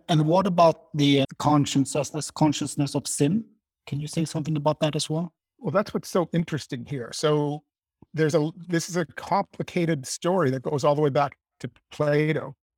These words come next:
Speaker 2: And it's the connection between knowledge and virtue, right? So out of Plato, you get this idea that knowledge is virtue, that one cannot know the good and not do the good,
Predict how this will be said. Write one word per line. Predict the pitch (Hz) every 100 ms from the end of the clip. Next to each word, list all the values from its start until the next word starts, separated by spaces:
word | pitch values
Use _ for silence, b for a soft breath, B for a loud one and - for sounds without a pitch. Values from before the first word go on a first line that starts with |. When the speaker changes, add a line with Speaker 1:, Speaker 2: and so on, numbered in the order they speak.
| _ _ _ _
Speaker 2:
And | 160 156
it's | 151
the | - 160
connection | 156 185 202 202
between | 160 - 156 135
knowledge | 143 170 165 127
and | 135
virtue, | 123 147 - -
right? | 139 185
So | - 147
out |
of | 160
Plato, | - 170 156
you | 131
get | 143
this | 151 139
idea | 135 139 131 -
that | 131 - _ _ _
knowledge | 147 151 151 127
is | - 147
virtue, | 117 139 135 - - _ _ _ _ _ _ _
that | 156 165
one | 175 180
cannot | 175 190 196
know | 151 151 175 165
the | 135
good | 127 127 139
and | 143
not | 151 127
do | 104 185
the | 156
good, | 127 127 113